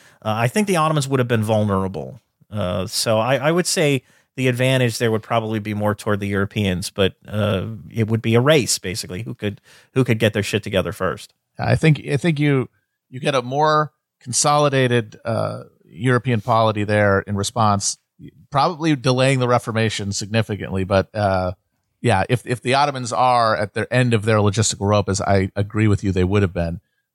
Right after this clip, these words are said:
Speaker 2: then it, it's only a matter of time before they go back to <laughs> fighting one another, and, uh, the tensions and contradictions emerge, and you get all the same things we've been talking about,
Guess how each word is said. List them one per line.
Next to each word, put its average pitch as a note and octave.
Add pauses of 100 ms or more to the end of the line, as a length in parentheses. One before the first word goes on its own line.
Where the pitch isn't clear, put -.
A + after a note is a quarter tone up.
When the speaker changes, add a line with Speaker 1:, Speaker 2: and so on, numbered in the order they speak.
Speaker 2:
then G2+ (280)
it, - (100)
it's B2
only C#3
a G#2+
matter C3+
of A#2
time B2
before G#2+
they F#2+
go G2+
back G2+
to G#2
<laughs> -
fighting A#2+
one A2+
another, G2 (260)
and, G2 (140)
uh, F#2+
the G2
tensions G#2+
and G2+
contradictions G#2+
emerge, C3+
and A2+
you A2+
get A#2+ (400)
all E3
the D#3+
same C#3+
things C3+
we've B2
been A2+
talking C#3
about, A2+